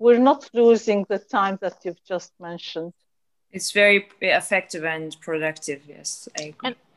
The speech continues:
Speaker 3: and I'm going to ask one thing, because that's my experience also as a coach doing
Speaker 2: Yes.
Speaker 3: digital coaching. We all, all talked about how it prepares the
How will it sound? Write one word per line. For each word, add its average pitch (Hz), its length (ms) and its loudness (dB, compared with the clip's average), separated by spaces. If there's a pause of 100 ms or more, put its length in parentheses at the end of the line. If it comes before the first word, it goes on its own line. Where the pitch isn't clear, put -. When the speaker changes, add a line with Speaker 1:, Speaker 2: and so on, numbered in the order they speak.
(180)
Speaker 3:
and 262 140 0
I'm 302 260 -2
going 302 200 -6
to - 160 -6
ask 269 280 -2
one 233 220 -6
thing, 220 160 -10
because 233 220 -6
that's 247 200 -2
my 247 140 -2
experience 220 580 -6
also 208 280 -2
as 202 120 -2
a 208 60 -4
coach - 440 -8
doing - 180 -4
Speaker 2:
Yes. 175 60 -10
Speaker 3:
digital 190 360 -6
coaching. 226 580 -8
We 233 140 -4
all, 233 180 0 (140)
all 233 220 0
talked 233 320 -4
about 226 400 4
how 233 140 2
it 220 200 -10
prepares 233 640 -2
the 220 280 -4